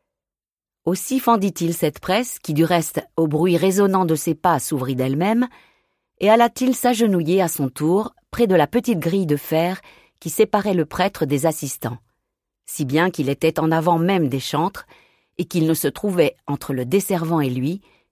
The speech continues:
que le sacristain et les enfants de chœur. Malheureusement pour les désirs religieux du bon chevalier, il s'y était pris un peu tard,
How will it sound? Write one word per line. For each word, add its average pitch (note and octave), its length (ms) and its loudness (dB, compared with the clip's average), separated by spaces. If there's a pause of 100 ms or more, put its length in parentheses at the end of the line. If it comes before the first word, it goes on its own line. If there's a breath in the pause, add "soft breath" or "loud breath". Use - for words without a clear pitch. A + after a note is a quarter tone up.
(120)
que A#3 80 2
le A3 120 4
sacristain - 680 -4
et F#3 60 0
les E3+ 180 2
enfants E3+ 240 -2
de C3 80 -6
chœur. - 540 -12 (2750)
Malheureusement A#3 560 6
pour F3+ 160 0
les E3+ 100 4
désirs F3+ 340 2
religieux F3 440 0
du C#3+ 100 -2
bon C#3+ 160 -2
chevalier, D3+ 600 -2 (640 soft breath)
il F#3 100 -4
s'y A3+ 160 -2
était A#3 220 4
pris G#3+ 200 -2
un E3+ 80 4
peu D3+ 160 -2
tard, E3+ 460 0